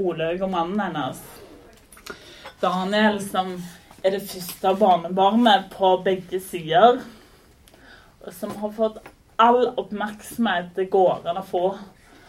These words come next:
av alle. Det er Daniel som tidlig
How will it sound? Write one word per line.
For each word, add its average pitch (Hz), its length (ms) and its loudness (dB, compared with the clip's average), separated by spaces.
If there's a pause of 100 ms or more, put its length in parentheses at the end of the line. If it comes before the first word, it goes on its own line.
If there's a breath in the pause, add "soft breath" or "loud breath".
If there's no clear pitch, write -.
(320 loud breath)
av 180 300 4 (180)
alle. 165 460 0 (1700 loud breath)
Det 202 100 0
er 208 80 -4
Daniel 220 560 4
som 180 240 -10
tidlig 208 640 -2